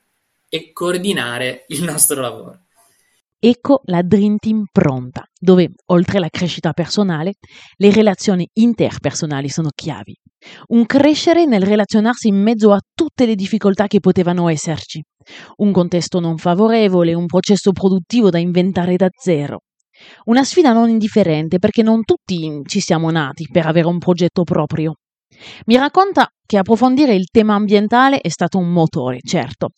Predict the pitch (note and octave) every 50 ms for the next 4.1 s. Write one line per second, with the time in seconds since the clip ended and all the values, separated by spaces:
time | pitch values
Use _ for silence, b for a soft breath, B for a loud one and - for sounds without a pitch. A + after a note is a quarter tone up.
0 | B B B B _ _ - G3+ G3+ A3 A3+ G3 - B3 A3+ G#3+ - - D4 C#4+
1 | A3+ B3 A#3 A3+ G#3 F#3 - - - - D#3+ C3+ C3+ D3 C#3+ D#3 - B B B
2 | B B B A3 A3 - B3+ A#3 - A#3+ A3+ B3+ C#4 A#3+ B3+ A3 - C4 C#4+ -
3 | - - C#4 A#3+ D4+ D4+ D4+ A3+ G3 F#3 E3+ - F#3+ G3 F#3 F3+ F#3+ G3+ G#3 A3+
4 | A#3+ -